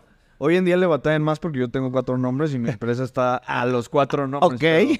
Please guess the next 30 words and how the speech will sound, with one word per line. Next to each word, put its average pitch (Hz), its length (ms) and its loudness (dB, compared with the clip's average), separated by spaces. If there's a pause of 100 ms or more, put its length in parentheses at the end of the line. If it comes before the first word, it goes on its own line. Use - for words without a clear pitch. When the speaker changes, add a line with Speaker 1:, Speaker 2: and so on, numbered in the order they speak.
Speaker 2:
pero 240 200 2
esa 160 160 -2
es 135 80 -2
otra 143 200 0
historia. 139 420 0 (540)
Entonces 160 520 2 (320)
dijimos, 139 480 2 (380)
"Pues 135 140 -6
Grupo 156 300 -4
Karsten, 156 680 -2 (440)
todo 151 240 4
mundo, 147 380 0 (240)
todos 156 200 2
los 143 160 -2
clientes 139 400 -4
traen 139 280 -2
en 139 120 -4
su - 100 -10
mente 123 380 -2
Karsten, 123 720 -2
saben 127 340 0
que 123 180 -6
Karsten 123 520 -2
distribuía 117 640 -2
de 110 100 -2
Chabelo". 120 600 0 (640)
Entonces - 160 -12
dijimos, 131 320 0 (220)
"Pues 117 140 -6
va, 175 320 0